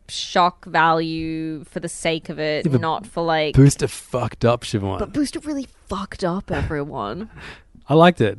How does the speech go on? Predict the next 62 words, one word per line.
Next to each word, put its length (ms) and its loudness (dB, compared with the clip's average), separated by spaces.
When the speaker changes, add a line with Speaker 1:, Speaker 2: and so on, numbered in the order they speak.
Speaker 2:
I, 100 6
I, 400 8
I 40 6
guess, 240 6
like, 160 8
it 200 4
all, 280 6
even 180 6
all 140 6
of 60 6
his 120 6
jokes 360 0
not 200 0
landing 380 -2
until 420 0
the, 120 0
the 80 -4
fu-, 280 -2
that 160 -2
him 280 4
being 280 2
the 80 -4
kind 180 -2
of 140 -4
biggest 340 4
joke 220 2
of 120 0
all, 340 0
like, 200 -2
and 100 0
just 140 -4
completely, 380 -4
like, 160 -4
that. 420 -2
The 100 2
joke 260 4
is 80 0
that 120 -4
he 60 -6
fucked 320 -8
up, 220 -4
right? 260 -10
Speaker 1:
Yeah, 280 -8
it's 140 -20
a 40 -20
good 140 -10
joke. 240 -12
Speaker 2:
I 60 -20
thought 100 -2
it 40 2
was 120 -4
funny. 340 -4
I 60 -4
like 140 0
this 100 -8
Speaker 1:
It 40 -2
was 120 -4
Speaker 2:
issue. 180 -8
Speaker 1:
funny. 140 -4
It 80 6
was, 200 2
yeah. 180 -4